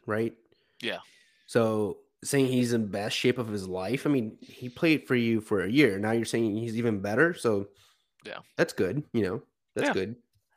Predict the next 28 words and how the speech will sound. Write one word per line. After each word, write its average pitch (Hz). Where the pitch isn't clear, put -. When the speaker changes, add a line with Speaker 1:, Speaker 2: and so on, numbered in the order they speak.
Speaker 2:
Yeah, 143
I'm 131
willing 117
to 101
roll 107
it 104
on 101
Amari 101
Rodgers. 104
I -
draft 110
him 110
all 104
over 104
the 98
place 107
last 104
year. 104
He's 107
sitting -
on 101
a 98
lot 101
of 104
taxi 113
squads. 110
So 107
Speaker 1:
Yeah, 117